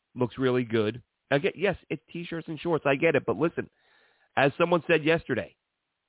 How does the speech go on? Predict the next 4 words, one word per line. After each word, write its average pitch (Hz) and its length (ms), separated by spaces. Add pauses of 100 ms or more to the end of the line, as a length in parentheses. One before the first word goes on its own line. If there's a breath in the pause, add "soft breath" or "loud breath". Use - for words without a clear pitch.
(1600)
at 131 180
Jacksonville 147 520
Jaguars 127 560
camp, 104 320